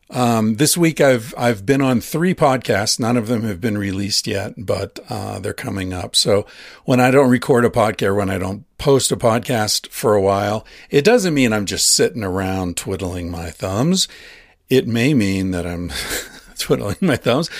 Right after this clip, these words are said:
but it may also mean that I'm out doing other people's podcasts or I'm recording podcasts. I've got five or six in the can right now. I'm kind of embarrassed that it's taking this long to post them. Um,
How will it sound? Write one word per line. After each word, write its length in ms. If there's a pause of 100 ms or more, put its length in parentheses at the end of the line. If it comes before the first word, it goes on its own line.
(160)
but 140
it 100
may 160
also 380
mean 300
that 160
I'm 360
out 420 (460)
doing 400
other 220
people's 480
podcasts 840
or 220
I'm 180
recording 600
podcasts. 460
I've 100
got 220
five 320
or 80
six 340
in 80
the 100
can 320
right 220
now. 300
I'm 320
kind 160
of 80
embarrassed 600
that 200 (460)
it's 180
taking 400
this 220
long 560
to 120
post 380
them. 240 (760)
Um, 520